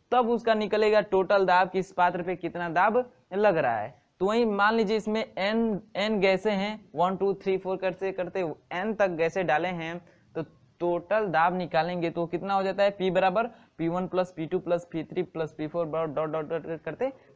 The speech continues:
पी एन तक। यही हम लोग का किसका नियम है, आंशिक दाब का नियम, और वो भी किसका, डाल्टन का, जहाँ पे पी क्या है,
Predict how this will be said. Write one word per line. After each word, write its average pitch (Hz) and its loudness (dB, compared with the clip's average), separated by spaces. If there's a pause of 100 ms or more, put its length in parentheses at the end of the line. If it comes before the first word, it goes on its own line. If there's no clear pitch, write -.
पी 160 0
एन 147 -2
तक। 110 -12 (220)
यही 208 0
हम 208 2
लोग 208 -2
का 208 0
किसका 208 -4
नियम 214 -2
है, 247 -4 (400)
आंशिक 185 -2
दाब 180 0
का - -6
नियम, 165 -6
और 165 -2
वो 175 -4
भी 175 -2
किसका, 202 -6 (340)
डाल्टन 143 -2
का, 110 -6
जहाँ 165 2
पे 190 -2
पी 208 -6
क्या 220 2
है, 240 2